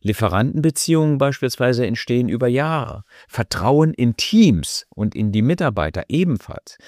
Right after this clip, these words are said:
Kundentreue ist das Ergebnis kontinuierlicher Leistung.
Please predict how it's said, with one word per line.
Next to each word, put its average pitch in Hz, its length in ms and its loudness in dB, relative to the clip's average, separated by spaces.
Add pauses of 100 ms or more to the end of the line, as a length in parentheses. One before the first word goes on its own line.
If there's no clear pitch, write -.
(160)
Kundentreue 117 840 0 (200)
ist - 220 -2
das 110 140 0
Ergebnis 110 600 0 (240)
kontinuierlicher 98 1120 0 (180)
Leistung. 80 600 -10